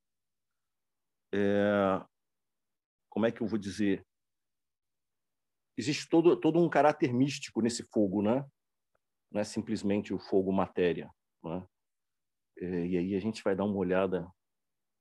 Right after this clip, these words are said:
uma olhada mais, é, mais profunda nisso aí, né? Mas é mais ou menos isso aí. Heráclito, ele tá inserido,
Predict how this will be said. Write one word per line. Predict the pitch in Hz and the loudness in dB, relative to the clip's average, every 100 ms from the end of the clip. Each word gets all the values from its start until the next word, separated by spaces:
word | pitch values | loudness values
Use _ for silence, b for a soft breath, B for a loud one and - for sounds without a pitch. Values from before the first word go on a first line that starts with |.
| _ _ _ _ _ _ | _ _ _ _ _ _
uma | - | -6
olhada | 90 90 98 | 0 2 2
mais, | 95 101 87 - - 87 | 2 2 0 -4 -12 -4
é, | 95 92 87 | 0 0 -2
mais | - 92 95 85 - | -4 -2 0 -2 -6
profunda | - 95 - 98 90 | -8 -8 -4 -2 -2
nisso | 92 - | -4 -4
aí, | 87 87 | -2 0
né? | 98 123 - _ _ _ _ - | -2 -4 -8 _ _ _ _ -4
Mas | 110 | 2
é | |
mais | 127 143 | 4 4
ou | 147 | 4
menos | 147 156 143 | 4 2 0
isso | 151 180 | -2 -2
aí. | 117 90 - _ | -2 -2 -8 _
Heráclito, | 98 101 127 139 135 135 | 2 2 2 -2 0 0
ele | 123 | 2
tá | 117 | 2
inserido, | 135 - 123 107 123 139 180 | 2 2 0 2 2 2 0